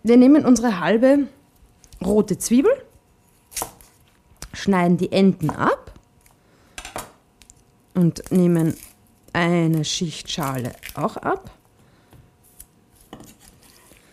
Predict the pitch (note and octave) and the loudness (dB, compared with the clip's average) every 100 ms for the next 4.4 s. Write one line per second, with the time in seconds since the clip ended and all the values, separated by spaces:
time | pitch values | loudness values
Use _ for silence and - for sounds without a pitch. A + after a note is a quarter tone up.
0 | _ _ - - - F4+ - _ _ _ | _ _ -20 -14 -8 -8 -8 _ _ _
1 | _ _ - - - - _ _ _ _ | _ _ -14 -12 -14 -16 _ _ _ _
2 | _ _ _ _ _ _ _ _ - E3+ | _ _ _ _ _ _ _ _ -12 -8
3 | E3 D3+ - - - G3+ D#4 - D4+ D4+ | -6 -8 -12 -12 -4 -2 -2 -4 -2 0
4 | D4+ F3+ F3+ - | 0 0 -2 -6